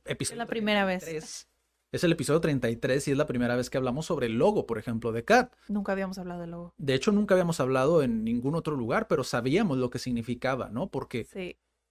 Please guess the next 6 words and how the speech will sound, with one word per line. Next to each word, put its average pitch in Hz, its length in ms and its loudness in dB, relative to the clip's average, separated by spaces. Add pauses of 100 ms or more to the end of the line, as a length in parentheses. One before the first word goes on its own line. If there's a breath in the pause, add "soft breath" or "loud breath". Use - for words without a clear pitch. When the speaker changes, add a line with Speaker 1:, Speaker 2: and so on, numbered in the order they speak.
(100)
Speaker 1:
es - 280 -2
algo 170 340 4
que, 135 400 -4 (300)
sin 156 360 0
decirlo 180 460 2
verbalmente, 160 800 2